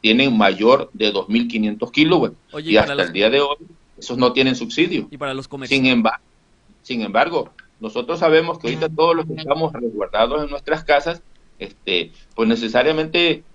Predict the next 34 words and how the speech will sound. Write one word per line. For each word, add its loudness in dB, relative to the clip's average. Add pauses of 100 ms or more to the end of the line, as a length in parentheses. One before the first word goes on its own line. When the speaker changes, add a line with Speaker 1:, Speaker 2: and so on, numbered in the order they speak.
Speaker 1:
el -4
que -2
tiene 0
su -4
climita 0
lo -2
va 4
a -4
prender 0
en -6
el -8
día, -2
eh, -4
o, -4
o -4
en, 0
en -2
alguna, 2
en 4
algún 6
horario 4
por 0
ahí, 0 (560)
y -6
se, -8
y, 2
y -2
pudiera 2
rebasar 0
los -4
dos -8
mil -8
quinientos -8
kilowatts. -2